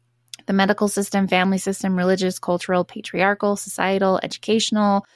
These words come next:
justice, political, goes on and on and on. When we are introduced to these, these systems,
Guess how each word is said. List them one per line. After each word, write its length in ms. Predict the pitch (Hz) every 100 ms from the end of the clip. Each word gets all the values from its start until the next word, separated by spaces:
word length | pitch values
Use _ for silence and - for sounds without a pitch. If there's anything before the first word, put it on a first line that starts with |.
| _ _ _ _
justice, 540 | - 233 - 233 220
political, 640 | - 208 202 214 214 214 208
goes 200 | 180 175
on 200 | 208 240
and 100 | 220
on 160 | 196
and 120 | 190 175
on. 320 | - 240 254 _ _
When 220 | 220 220
we 160 | 233 254
are 420 | 240 220 220 214 - _ _ -
introduced 1000 | 302 - 220 190 247 175 180 - - - _ _ _ _ -
to 180 | - 214
these, 340 | 196 190 - - _ _ _ _ -
these 200 | 208 -
systems, 840 | - 381 - 196 151 - 208